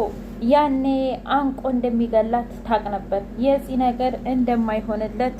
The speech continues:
ታቅ ነበር። ኤፍራታ፣ የእውነት ኤፍራታ ያንን መድኃኒት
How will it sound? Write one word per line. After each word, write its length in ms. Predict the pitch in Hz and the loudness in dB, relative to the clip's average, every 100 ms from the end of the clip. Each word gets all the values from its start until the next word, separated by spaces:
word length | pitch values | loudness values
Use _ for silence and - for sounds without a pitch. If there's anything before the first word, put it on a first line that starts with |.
| - | -10
ታቅ 220 | - 220 208 | -4 -2 -2
ነበር። 320 | 202 190 202 202 - | -6 -4 -4 -4 -2
ኤፍራታ፣ 420 | 302 - 277 262 196 - - - - - - - - 254 | 0 4 2 2 -4 -6 -12 -12 -12 -12 -12 -12 -6 4
የእውነት 460 | 330 277 320 320 - | 6 6 4 0 -2
ኤፍራታ 460 | 285 - 285 277 277 269 254 | -6 0 0 0 0 -2 0
ያንን 400 | 240 262 254 262 247 | 2 2 4 2 2
መድኃኒት 600 | 233 233 226 233 240 | 2 0 0 0 0